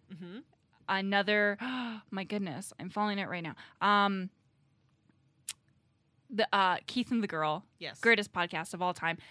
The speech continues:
Speaker 2: Uh, they
Speaker 1: Hey.
Speaker 2: mentioned, uh, second to our, <laughs> well, they have three thousand episodes on us. Um, but I
Speaker 1: Give us
Speaker 2: heard
Speaker 1: time. Give us time.
Speaker 2: Ace of Base.
Speaker 1: Nazis?
Speaker 2: Yeah.
Speaker 1: Yeah.
Speaker 2: They're not, yeah.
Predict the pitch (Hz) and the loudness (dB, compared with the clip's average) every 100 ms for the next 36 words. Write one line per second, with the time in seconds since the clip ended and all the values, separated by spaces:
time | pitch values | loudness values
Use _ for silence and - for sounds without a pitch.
0 | - - - 202 - 381 262 269 330 466 | -20 -6 4 6 6 6 6 8 6 6
1 | - 196 180 311 - - _ - 247 - | 2 2 0 -6 -10 -18 _ 8 10 10
2 | _ _ _ - - 381 349 427 427 - | _ _ _ -8 8 12 12 12 12 10
3 | 370 302 277 277 - - 254 349 359 453 | 12 12 12 12 0 6 12 12 12 10
4 | 392 427 - 427 453 453 453 427 392 320 | 10 8 8 2 8 10 10 8 6 6
5 | - 233 190 156 160 - 440 349 254 247 | 2 2 2 0 0 -2 0 10 12 12
6 | 226 226 196 247 226 - - 247 320 381 | 12 6 2 6 6 4 0 4 6 8
7 | 427 277 214 185 175 190 196 - 196 165 | 8 8 4 0 -4 -10 -10 -8 -6 -6
8 | 190 - - - 262 294 - 262 - 254 | -10 -12 -20 -4 0 2 2 -2 0 0
9 | 262 87 214 - - _ _ _ _ _ | 0 -4 -6 -6 -8 _ _ _ _ _
10 | _ _ _ _ _ _ _ _ _ - | _ _ _ _ _ _ _ _ _ -6
11 | 185 247 277 - 214 302 208 - _ _ | -6 -6 -14 -2 4 4 2 -6 _ _
12 | _ 180 240 _ 240 240 247 - 233 330 | _ -18 -18 _ 0 0 0 -2 0 0